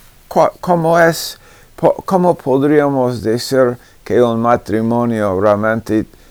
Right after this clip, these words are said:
es un buen matrimonio? ¿Cómo,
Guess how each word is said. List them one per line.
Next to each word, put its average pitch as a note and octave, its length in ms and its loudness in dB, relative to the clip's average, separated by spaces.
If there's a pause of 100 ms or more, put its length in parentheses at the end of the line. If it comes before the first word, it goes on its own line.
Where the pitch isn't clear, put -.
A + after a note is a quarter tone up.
(160)
es - 400 0
un G#2 360 -2
buen A#2+ 460 0
matrimonio? G2+ 960 -4 (960)
¿Cómo, C#3+ 480 -2